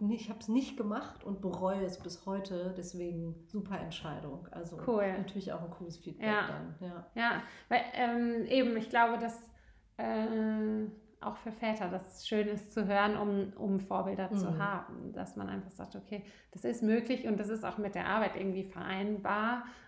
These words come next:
Speaker 2: Und ich meine, fünfunddreißig Stunden ist ja jetzt auch nicht so reduziert, dass man nicht mehr arbeitet, sondern wirklich nur zu sagen, okay, man muss kleine Stellschrauben verändern, äh, um eben dann doch viel mehr Zeit mit den Kindern auch verbringen zu können,
Speaker 1: Total.
Speaker 2: ne?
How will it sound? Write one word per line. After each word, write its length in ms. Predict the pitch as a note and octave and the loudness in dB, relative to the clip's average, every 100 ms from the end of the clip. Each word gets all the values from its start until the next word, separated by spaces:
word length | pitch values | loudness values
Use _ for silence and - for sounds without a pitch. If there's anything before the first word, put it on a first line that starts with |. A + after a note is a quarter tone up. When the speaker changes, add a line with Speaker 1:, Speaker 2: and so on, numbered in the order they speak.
| - | -6
Speaker 2:
Und 260 | G#3+ G#3 | -2 -2
ich 100 | - | -4
meine, 160 | A3 G3 | -2 -2
fünfunddreißig 540 | A#3 A3 G#3+ G3 G3 | 2 4 6 2 0
Stunden 260 | - A3+ A3+ | -2 2 4
ist 100 | A3 | 4
ja 60 | G3+ | 0
jetzt 160 | F#3+ | 0
auch 140 | - A3+ | 0 2
nicht 200 | G#3+ A3 | 0 2
so 300 | G#3+ A3+ A#3 | 4 6 8
reduziert, 600 | A3 G3+ G3+ - A3 G#3+ | 6 4 2 4 4 4
dass 120 | G#3+ | 2
man 140 | G#3 | 6
nicht 160 | G#3+ A3 | 6 8
mehr 160 | G3+ | 8
arbeitet, 580 | G#3+ A3 G3+ G3 G3 F#3+ | 10 12 10 8 4 0
sondern 340 | G#3 G3+ G3+ G3+ | 2 4 4 2
wirklich 460 | G#3 A3+ A3 - | 2 0 -2 -4
nur 220 | G#3+ G#3 | -2 -2
zu 100 | G#3 | -2
sagen, 240 | G3+ G3+ G3+ | -2 -2 -2
okay, 280 | - A3 G3 - | -2 -2 -2 -6
man 160 | G#3 G#3 | -4 -4
muss 280 | G#3+ - - | -4 -8 -20
kleine 460 | - - A#3 B3+ B3+ | -10 0 2 4 2
Stellschrauben 1120 | - - - G#3+ A#3+ B3+ - A3 A3 A3 A3 | -2 -10 -2 2 4 2 2 4 6 6 4
verändern, 720 | A3 G#3 - A#3 A#3+ G#3 G#3+ G#3+ - - - - | 2 0 2 4 4 6 4 0 -10 -20 -20 -8
äh, 320 | - G3+ G3 - | -2 0 0 0
um 360 | G#3+ G#3 G3+ - - - | 0 0 -2 -4 -6 -2
eben 260 | A3 G#3 | -2 0
dann 160 | G3+ G3 | 0 0
doch 160 | G#3+ - | -2 -4
viel 220 | - A3+ | -2 2
mehr 240 | G#3 F#3+ | 2 0
Zeit 240 | - G3 G3 | -2 -2 -2
mit 100 | F#3+ | -2
den 140 | F#3 | -4
Kindern 280 | A#3+ A3+ - | -4 -4 -4
auch 220 | - - - - | -6 -10 -18 -8
verbringen 460 | F3+ F3 F3+ F3 | -6 -2 -2 -2
zu 120 | - - - | -6 -12 -10
können, 220 | F3 D#3+ | -6 -6
Speaker 1:
Total. 280 | D#3+ D#3+ F#3+ | -6 -4 -4
Speaker 2:
ne? 240 | G3 G3+ | -4 -4